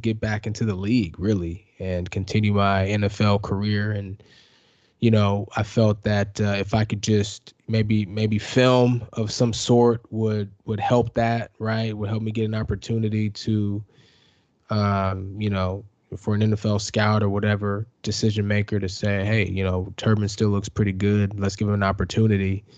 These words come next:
Uh, but it was a good experience, man. You know, I, I, what they're doing with the league, I think is, is, is really great.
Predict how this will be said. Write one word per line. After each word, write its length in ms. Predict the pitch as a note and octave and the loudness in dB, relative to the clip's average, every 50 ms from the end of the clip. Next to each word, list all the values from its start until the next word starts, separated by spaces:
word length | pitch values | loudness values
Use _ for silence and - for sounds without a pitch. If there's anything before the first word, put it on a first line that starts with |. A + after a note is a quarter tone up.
| - - - - _ _ _ _ _ _ | -20 -20 -20 -20 _ _ _ _ _ _
Uh, 220 | - F#2+ G2+ G2+ G2 | -2 2 4 4 4
but 160 | G2 A#2 C#3+ | 4 6 6
it 60 | D#3+ | 8
was 160 | D#3+ E3 D3+ | 8 8 6
a 40 | D3 | 6
good 160 | C#3+ D3+ D#3+ | 6 6 6
experience, 640 | D#3 C#3 - - - D3+ C#3+ C3+ C3 A2+ G#2+ - - | 6 4 2 0 0 2 2 0 0 -4 -6 -8 -8
man. 340 | A2 A2 A2 A2 A2 G#2+ G#2+ - | -8 -6 -4 -4 -4 -6 -8 -8
You 140 | A#2+ A#2+ A2+ | -6 -4 -4
know, 80 | G#2+ | -4
I, 160 | G2+ G2+ G#2+ - - | -4 -6 -8 -10 -10
I, 300 | - G#2+ - A2 A#2 G#2+ | -10 -10 -10 -10 -10 -8
what 200 | G#2 A2+ A#2 A2 | -4 -2 -2 0
they're 160 | - A#2+ A2+ | 2 2 0
doing 340 | G#2+ G#2 A#2+ B2+ C3+ C#3 C3+ | 2 4 4 6 8 8 8
with 140 | C3 B2 - | 6 4 2
the 100 | - A2 | 0 0
league, 380 | G#2+ A2 A#2 A#2+ A#2+ A#2+ A#2+ | 2 2 4 4 6 4 4
I 120 | A2+ G#2+ G#2+ | 2 0 -2
think 340 | - - A#2 A2+ A2+ A2 G#2+ | -2 -2 -2 -2 -2 0 -2
is, 340 | G#2 G#2 G2+ F#2+ - - - - | -2 -2 -4 -6 -10 -16 -14 -10
is, 300 | - G#2+ G#2+ G#2 G2 G2+ | -6 -4 -4 -4 -6 -6
is 260 | G#2 G#2+ G#2+ G2+ G2 | -6 -6 -6 -4 0
really 240 | G#2+ A2+ A2+ A2+ G#2+ | 0 2 2 2 0
great. 500 | G2+ G#2 G#2 G#2+ A2 A2+ A2+ G#2 - | 0 0 0 2 2 2 2 0 -2